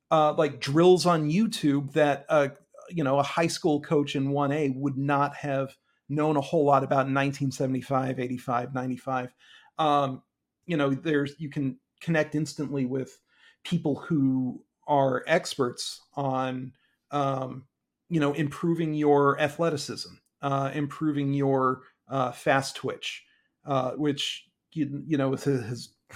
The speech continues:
really been the sort of the knock on, uh, let's just say it, kids coming out of Iowa, uh, for so long. Uh, like, how d-, "Oh, they're only playing one A, you know, they're only playing two A." Well, Cooper DeJean, you know, played one A,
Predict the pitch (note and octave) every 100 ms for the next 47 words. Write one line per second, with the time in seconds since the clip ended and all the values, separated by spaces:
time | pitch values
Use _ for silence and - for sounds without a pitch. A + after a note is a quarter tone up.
0 | - D#3+ C#3 B2+ B2 B2 A#2 - C3+ B2
1 | B2 B2+ C3+ C3 C#3 B2 B2 B2 - -
2 | - _ D3+ C3+ C3 C3+ D3 C#3 - C3+
3 | - C3+ B2+ B2+ - _ _ - D#3+ -
4 | E3 C#3+ C#3 B2+ A#2+ C3+ C3+ C3+ B2 A2+
5 | - _ _ D3+ C3+ C3+ - D3 - C#3
6 | C#3 B2+ B2+ B2+ - - D#3+ C#3 D3 D#3
7 | C#3+ E3+ D#3 - - - - - G#3+ G#3
8 | G#3 B3+ B3 B3 C4 B3 A#3 B3 B3+ C4
9 | A#3 G#3 G#3+ G#3 G#3+ A3+ A3+ A3+ A3+ G#3
10 | B3 A#3+ D#3 F3+ F3 F3 - A3 G#3 F3
11 | C#3 F3 C#3+ A2 - _ - E3 A#2 C#3
12 | _ - B2+ B2 A#2 A2